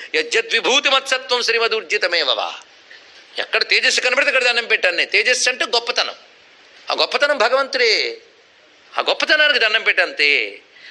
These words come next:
అందుకే ఎక్కడ ఎక్కడ ఒక శక్తి ఉందో, ఎక్కడెక్కడ ఒక మంగళం ఉందో ఆ మంగళం భగవంతుడే. ఎందుకంటే అమ్మవారు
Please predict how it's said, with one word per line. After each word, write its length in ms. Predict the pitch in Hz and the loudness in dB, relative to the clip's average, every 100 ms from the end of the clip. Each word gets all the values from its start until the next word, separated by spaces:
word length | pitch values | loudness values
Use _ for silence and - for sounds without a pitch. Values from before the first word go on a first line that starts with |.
| - - - | -20 -18 -8
అందుకే 320 | 143 208 220 | -4 -2 0
ఎక్కడ 520 | 160 139 147 - 226 220 | 2 0 0 2 4 4
ఎక్కడ 400 | 214 202 240 226 | 2 2 0 2
ఒక 180 | 202 | 0
శక్తి 360 | - 185 - 220 | 0 0 -2 -2
ఉందో, 300 | 190 131 123 | 0 0 0
ఎక్కడెక్కడ 680 | 123 180 - 240 233 247 233 | 0 -2 0 0 0 0 0
ఒక 80 | 185 | 0
మంగళం 460 | 160 220 262 247 | 0 0 2 0
ఉందో 420 | 202 175 156 160 160 - 147 | -2 0 2 0 -4 -4 0
ఆ 40 | |
మంగళం 420 | 151 185 233 262 | 2 2 2 2
భగవంతుడే. 580 | 190 202 226 180 131 - - - - | 0 -2 -4 -6 -10 -10 -20 -20 -6
ఎందుకంటే 440 | 147 202 220 220 170 | -2 0 2 2 2
అమ్మవారు 640 | 135 190 240 220 160 | 2 2 2 2 0